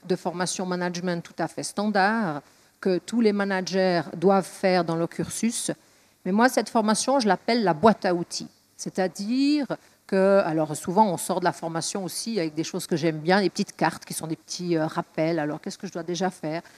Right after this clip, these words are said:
Mais c'est très, très utile. Mais ce n'est qu'une boîte à outils.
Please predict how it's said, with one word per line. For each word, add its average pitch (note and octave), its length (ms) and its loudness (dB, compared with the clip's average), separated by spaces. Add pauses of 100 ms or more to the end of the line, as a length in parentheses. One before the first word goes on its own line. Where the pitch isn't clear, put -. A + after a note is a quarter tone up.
(220)
Mais G#3+ 80 -2
c'est C4+ 120 -2
très, - 140 -2
très B3+ 260 -2
utile. A#3 440 -2 (360)
Mais A#3+ 100 4
ce - 140 -4
n'est B3+ 160 -2
qu'une D4+ 340 0
boîte B3+ 280 2
à B3 100 2
outils. A#3+ 460 -2